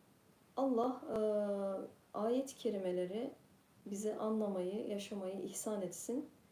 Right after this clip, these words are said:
E, zamanınızı bana ayırdığınız için, e, hepinize teşekkür ediyorum. Hayırlı günler diliyorum sevgili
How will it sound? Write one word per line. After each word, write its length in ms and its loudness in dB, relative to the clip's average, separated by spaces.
E, 460 0
zamanınızı 680 4
bana 340 2
ayırdığınız 600 0
için, 420 -2
e, 200 -4
hepinize 440 -2
teşekkür 420 -6
ediyorum. 460 -2
Hayırlı 380 -2
günler 420 0
diliyorum 420 -2
sevgili 560 -4